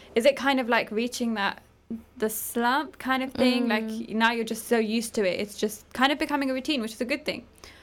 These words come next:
Speaker 1: You know, is it still tiring? You know, how are you spending this Ramadan?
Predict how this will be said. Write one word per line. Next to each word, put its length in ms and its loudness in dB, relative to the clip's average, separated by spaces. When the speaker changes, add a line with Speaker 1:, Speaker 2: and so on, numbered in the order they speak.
Speaker 1:
You 80 4
know, 320 4
is 140 0
it 100 0
still 220 0
tiring? 960 0
You 100 2
know, 160 4
how 240 4
are 60 2
you 180 -2
spending 580 -4
this 580 -6
Ramadan? 840 -2